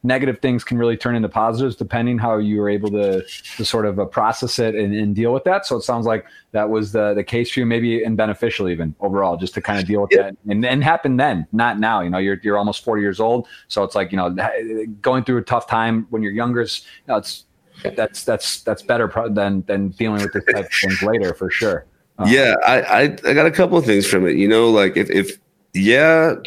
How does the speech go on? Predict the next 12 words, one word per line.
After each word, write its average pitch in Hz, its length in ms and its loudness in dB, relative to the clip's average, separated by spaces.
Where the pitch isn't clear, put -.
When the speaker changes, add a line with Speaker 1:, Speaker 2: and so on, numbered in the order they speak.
Speaker 2:
like, 95 440 0
pain 113 300 4
sucks, 113 500 2
but, 90 480 0
um, 80 580 0
if - 120 0
I 131 80 4
look 151 240 2
back 101 260 2
on 131 80 4
my 135 120 4
life 139 520 2